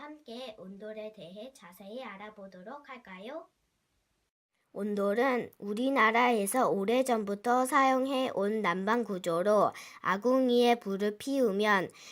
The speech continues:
방바닥 밑으로 열기가 지나가면서 방바닥에 돌을 달구어 방 안을 따뜻하게 하는 난방 구조입니다.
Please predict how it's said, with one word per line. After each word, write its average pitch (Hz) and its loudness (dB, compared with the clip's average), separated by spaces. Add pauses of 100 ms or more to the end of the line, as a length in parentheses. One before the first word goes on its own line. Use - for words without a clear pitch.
(120)
방바닥 226 2
밑으로 214 2
열기가 202 2
지나가면서 208 0 (280)
방바닥에 240 2
돌을 208 -2
달구어 180 2 (300)
방 208 -4 (200)
안을 196 0
따뜻하게 285 2
하는 269 2
난방 214 2
구조입니다. 190 4